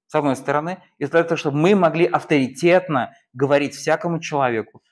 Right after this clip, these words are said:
о том, что Бог всё знает. И всё это допускается с определённой целью. Это всё не случайно.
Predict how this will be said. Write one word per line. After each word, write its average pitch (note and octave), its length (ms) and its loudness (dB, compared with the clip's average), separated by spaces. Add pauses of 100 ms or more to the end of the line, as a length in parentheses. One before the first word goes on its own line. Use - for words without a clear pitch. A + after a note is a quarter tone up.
о B2 100 -10
том, D#3 240 -2
что D3+ 180 -10
Бог C3+ 380 -2
всё - 440 -2
знает. C3 420 0 (560)
И B2 80 -14
всё E3 200 -2
это E3+ 140 0
допускается C#3+ 720 0
с - 100 -10
определённой C3 600 -2
целью. F#3 440 0
Это F#3 200 0
всё - 180 -4
не E3 240 4
случайно. D3+ 880 0